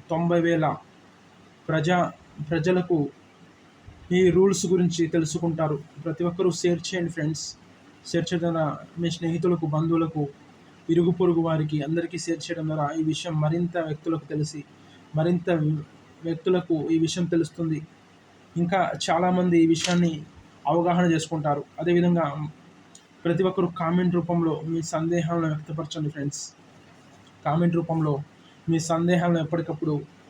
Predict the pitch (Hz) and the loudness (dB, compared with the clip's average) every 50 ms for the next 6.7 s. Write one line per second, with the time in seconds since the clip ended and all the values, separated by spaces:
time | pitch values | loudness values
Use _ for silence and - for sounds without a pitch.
0 | - - - 160 160 156 - 175 160 175 165 - - - 170 165 160 156 156 156 | -20 -12 -6 -6 -6 -4 -4 -2 -2 -2 -4 -4 -2 -2 0 0 2 0 0 0
1 | 156 160 - - - - 156 165 170 170 165 175 175 165 156 147 156 165 170 156 | -2 -4 -6 -8 -16 -8 -2 0 0 2 2 2 2 2 2 0 0 0 -2 -2
2 | - - 175 180 180 175 170 - - - - - 156 156 151 - - - 185 185 | -4 -2 0 2 2 0 0 -2 -12 -20 -14 -10 -10 -10 -10 -10 -4 0 0 2
3 | 175 175 175 160 165 160 151 156 165 170 175 175 175 170 170 - 170 160 160 156 | 2 2 2 2 2 2 2 2 2 4 4 4 2 2 0 -2 -2 -2 0 0
4 | 156 151 143 135 147 - - 170 156 156 - - - 180 170 170 - 170 156 - | 0 0 -2 -2 -6 -8 -4 -4 -4 -4 -6 -8 -6 -6 -6 -4 -6 -8 -8 -8
5 | - - 156 147 131 131 - - - - - - - - - - - - - - | -10 -8 -8 -8 -8 -10 -16 -20 -20 -20 -20 -20 -20 -20 -20 -20 -20 -20 -20 -20
6 | - - - 143 151 156 160 170 175 170 170 175 165 170 | -20 -20 -8 -2 0 2 4 4 2 2 0 0 0 0